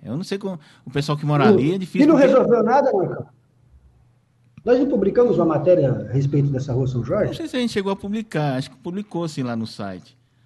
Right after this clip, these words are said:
Speaker 1: Mas só que assim, a rua
Speaker 2: É,
Speaker 1: é larga,
Speaker 2: publicou.
Speaker 1: é mão única pra descer, né? Pra, pra descer da Rua São José pra cá. Todo mundo corta caminho pra não ter que dar a volta, pra poder sair aqui no, na,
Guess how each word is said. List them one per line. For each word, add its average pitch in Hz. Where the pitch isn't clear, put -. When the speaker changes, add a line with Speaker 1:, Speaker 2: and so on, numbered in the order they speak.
Speaker 1:
Mas 180
só 214
que 214
assim, 196
a 143
rua 156
Speaker 2:
É, 165
Speaker 1:
é 151
larga, 156
Speaker 2:
publicou. 131
Speaker 1:
é 135
mão 147
única 165
pra 143
descer, 139
né? 180
Pra, 120
pra 117
descer 113
da 120
Rua 120
São 120
José 113
pra 131
cá. 165
Todo 190
mundo 160
corta 147
caminho 135
pra 123
não 120
ter -
que 107
dar 120
a -
volta, 127
pra 113
poder 117
sair 113
aqui 110
no, 107
na, 95